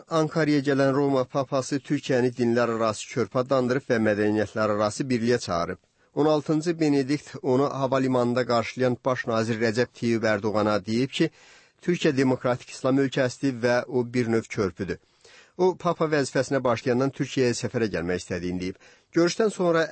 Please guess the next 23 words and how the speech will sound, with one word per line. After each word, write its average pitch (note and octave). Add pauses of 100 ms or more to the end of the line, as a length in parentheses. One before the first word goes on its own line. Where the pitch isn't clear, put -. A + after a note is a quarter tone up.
(120)
Ərdoğanın B2+
bildirdiyinə A#2
görə, D3+
Türkiyənin C3+
Avropa B2
Birliyinə G#2+
qəbulu A2
istəyinə A2+
papa C#3
dəstək A#2+
verdiyini F2+
deyib. F#2 (1200)
M E3
D G3
B G#3
liderləri D#3+
xarici C3
işlər C3+
nazirlərinə A#2+
göstəriş A2
veriblər B2+
ki, D3 (140)
birliyin A#2+